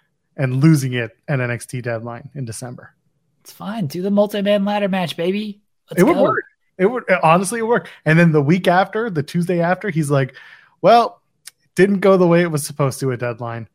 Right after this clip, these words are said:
Speaker 1: but I still got one more trick up my sleeve." And that's when he brings out the Dusty Trophy and we announce the Dusty Cup in early twenty twenty-four. There, look at us. Ah.
Speaker 2: I like this. Yeah, the Codyverse. Bring that shit to Tuesday.
Speaker 1: Let's go.
Speaker 2: Codyverse.
Speaker 1: So, P C,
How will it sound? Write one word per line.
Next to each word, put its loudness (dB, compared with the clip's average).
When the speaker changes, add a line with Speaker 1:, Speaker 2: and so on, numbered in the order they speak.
Speaker 1:
but 2
I -2
still 0
got 2
one -2
more -2
trick -4
up -8
my -10
sleeve." -8
And -8
that's -6
when -6
he -6
brings -10
out -8
the -14
Dusty -14
Trophy -16
and -16
we -18
announce -8
the -20
Dusty -10
Cup -4
in -4
early 0
twenty -6
twenty-four. -12
There, 2
look 0
at 2
us. 2
Ah. 0
Speaker 2:
I -18
like -10
this. -16
Yeah, 0
the -6
Codyverse. 0
Bring -4
that -4
shit -6
to -18
Tuesday. -6
Speaker 1:
Let's -16
go. -4
Speaker 2:
Codyverse. 0
Speaker 1:
So, 2
P 0
C, -2